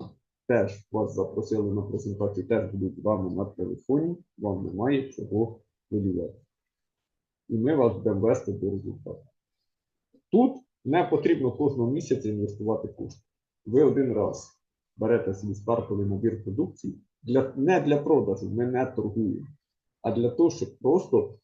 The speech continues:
розібратися у наповненні магазину. Знаєте, для мене було важливо розуміти, з яким товаром я працюю. Тому що мені було б стидно пропонувати його комусь, якби я ним не користувався і не знав його цінність.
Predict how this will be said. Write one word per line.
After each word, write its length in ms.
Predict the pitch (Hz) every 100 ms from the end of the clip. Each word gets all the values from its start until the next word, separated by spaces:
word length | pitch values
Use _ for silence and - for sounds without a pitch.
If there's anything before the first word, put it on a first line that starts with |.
| -
розібратися 600 | 113 107 101 147 170 113
у 20 |
наповненні 500 | 107 104 120 117 107
магазину. 500 | 104 104 101 104 98
Знаєте, 340 | 107 147 - 113
для 180 | 110
мене 220 | 117 147 120
було 240 | 113 113
важливо 560 | 107 107 175 151 104 - _ - - _ _ _ _ _ _ _ _ _ -
розуміти, 600 | 110 113 110 131 135 113
з 60 |
яким 240 | 101 127 120
товаром 460 | 110 110 113 107
я 80 | 107
працюю. 460 | - 104 - - - _ _
Тому 180 | 107 113
що 160 | 110 113
мені 200 | 123 113
було 260 | 110 107
б 100 | 98
стидно 420 | - 160 180 165
пропонувати 720 | - - - 101 101 110 113 98
його 340 | 92 101 117
комусь, 720 | - 104 107 107 98 - _ _ _ _ _ _ _ _ _ _ _
якби 380 | - 104 110 117
я 180 | 110 101
ним 360 | 110 123 110
не 180 | 104 113
користувався 840 | - 104 104 - 104 143 147 123
і 120 | 110
не 200 | 98 101
знав 360 | 101 110 117 101
його 220 | 98 107
цінність. 560 | 104 104 98 95 101